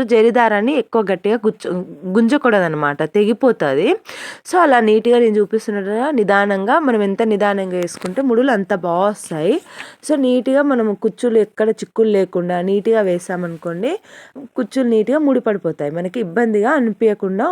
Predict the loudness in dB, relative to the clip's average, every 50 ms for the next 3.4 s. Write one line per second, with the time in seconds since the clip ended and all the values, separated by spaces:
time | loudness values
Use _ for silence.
0 | 0 -2 0 -2 -2 -4 -4 -6 -8 -8 -10 -10 -6 -4 -4 -4 -6 -8 _ -20
1 | -20 -20 -20 -20 -20 _ -4 -4 -2 0 0 0 -2 -2 -2 -2 -2 -2 -2 -4
2 | -4 -2 0 0 2 2 2 2 2 2 2 4 4 4 4 2 0 0 0 -2
3 | -4 -4 -6 -6 -4 -2 -2